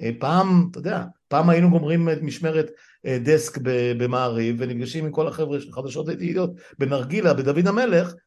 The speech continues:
ומעבירים ככה את הלילה. אני לא בטוח שהדברים האלה בכלל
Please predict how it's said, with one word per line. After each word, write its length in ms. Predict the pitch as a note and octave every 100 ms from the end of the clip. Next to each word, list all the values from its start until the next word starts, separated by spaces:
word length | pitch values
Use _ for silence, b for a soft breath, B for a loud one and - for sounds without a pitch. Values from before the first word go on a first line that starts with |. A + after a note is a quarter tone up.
| _
ומעבירים 520 | C#3+ D#3 D3 E3 F3+ F3+
ככה 220 | F3 F3+
את 100 | F3+
הלילה. 460 | E3+ D#3 C3 A#2
אני 140 | A2+ C3+
לא 100 | -
בטוח 300 | F#3 G#4+ -
שהדברים 360 | D#4 G3+ F#3+
האלה 160 | D#4+ G4
בכלל 240 | - -